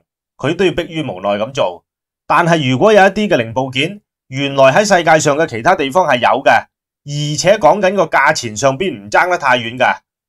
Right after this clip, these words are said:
噉莫迪一定就係會促使嗰啲廠商盡快呢去將個供應鏈都轉移埋佢。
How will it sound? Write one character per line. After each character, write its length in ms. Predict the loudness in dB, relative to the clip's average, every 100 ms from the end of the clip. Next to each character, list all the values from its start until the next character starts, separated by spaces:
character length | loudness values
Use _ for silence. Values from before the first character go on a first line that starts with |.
| _
噉 100 | -2
莫 240 | 2 2 0
迪 80 | -6
一 160 | 0 0 0 -4
定 260 | -2 0
就 80 | 2
係 240 | 2 2
會 140 | 0 0
促 160 | 0
使 140 | 0 -2
嗰 180 | -2 -4
啲 100 | -6
廠 240 | -6 -2
商 260 | 0 0 -4 _ _ -4
盡 380 | -2 -2 -2 2
快 180 | 4
呢 120 | 6 4
去 120 | 2
將 200 | 2 2
個 120 | 2
供 200 | -2 -6
應 140 | -8 -10
鏈 160 | -10
都 60 | -12
轉 240 | -12 -14 -14
移 80 |
埋 180 | -14 -12
佢。 240 | -10 -12